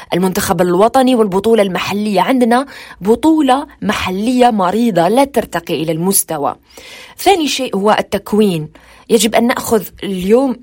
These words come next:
مثال نجاح منظومة كرة القدم سواء في ألمانيا أو في فرنسا. السر وين راه؟ السر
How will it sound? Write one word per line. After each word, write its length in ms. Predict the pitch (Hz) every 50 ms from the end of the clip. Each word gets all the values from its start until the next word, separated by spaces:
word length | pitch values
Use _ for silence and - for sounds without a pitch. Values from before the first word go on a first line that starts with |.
| -
مثال 540 | 202 214 226 220 - - 269 269 233 196 175
نجاح 400 | 170 180 180 208 202 185 - -
منظومة 460 | 170 170 170 165 202 202 190 170 170 - - - - - - - _
كرة 220 | - 214 208 196 180 -
القدم 460 | 170 170 170 208 214 180 185 170 165 165 - - - - _ _ -
سواء 360 | - - 220 208 202 - 196
في 220 | 196 - - - 180
ألمانيا 500 | 180 175 185 208 220 214 196 175 170 151
أو 120 | - 175
في 160 | 165 - 165
فرنسا. 580 | 160 - 170 170 180 185 180 - - 160 156 147 - - - _ _ _ _ _ -
السر 300 | 269 269 - - 311 294
وين 200 | 247 226 233 202
راه؟ 200 | 180 170 165 180
السر 400 | - - - - - 330 339 320